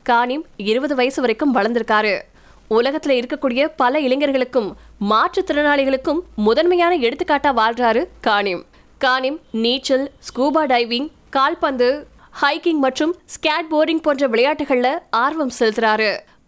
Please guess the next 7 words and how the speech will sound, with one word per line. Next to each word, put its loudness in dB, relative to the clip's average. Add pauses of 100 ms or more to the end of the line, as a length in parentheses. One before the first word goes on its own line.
பாரா 0
ஒலிம்பிக்ல 0 (120)
பதக்கம் -2
வெல்லணும் 0 (100)
அப்படிங்கறதா 0 (140)
அவருடைய -2
ஆசையே. 0